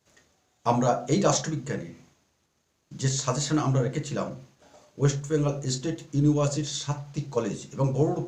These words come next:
কলেজ, তারা কিন্তু আমাদের YouTube চ্যানেলের সঙ্গে সংযুক্ত এবং তারা এখান থেকে সমস্ত কিছু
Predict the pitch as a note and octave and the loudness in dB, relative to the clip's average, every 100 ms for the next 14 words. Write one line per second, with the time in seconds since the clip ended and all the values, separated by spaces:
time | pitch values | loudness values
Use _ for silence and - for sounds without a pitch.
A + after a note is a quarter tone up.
0 | C3 B2+ - - - _ _ _ - A#2+ | 2 2 0 -8 -18 _ _ _ -2 0
1 | B2+ C#3 C3 B2+ B2+ B2+ - D3 D3 G3 | 0 0 0 2 0 -2 -2 -2 0 0
2 | - D3+ C#3+ C#3 C#3 C3+ A#2+ G#2+ B2+ - | 2 2 4 4 0 -2 -4 -4 -6 -8
3 | - - - - _ _ _ _ _ _ | -10 -10 -12 -20 _ _ _ _ _ _
4 | _ _ _ _ _ _ _ _ - G#2 | _ _ _ _ _ _ _ _ -4 0
5 | D3+ - - - _ - B2 B2 C3 C3+ | 0 -2 -8 -20 _ 0 0 2 -2 0
6 | F#3+ F#3+ F#3+ F3 E3 - - D3+ D3+ D3+ | 0 0 -6 -4 -6 -6 -2 -2 -2 -6
7 | - | -8